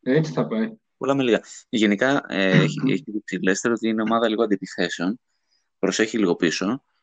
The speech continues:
Speaker 2: και προσπαθεί να χτυπήσει μπροστά. Που, εντάξει, έχει πολύ καλούς παίκτες μπροστά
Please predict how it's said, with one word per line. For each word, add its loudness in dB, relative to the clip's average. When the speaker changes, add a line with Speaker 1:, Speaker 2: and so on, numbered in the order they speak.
Speaker 2:
και 2
προσπαθεί -6
να -2
χτυπήσει -4
μπροστά. -2
Που, 0
εντάξει, -2
έχει -4
πολύ 2
καλούς 0
παίκτες -4
μπροστά -4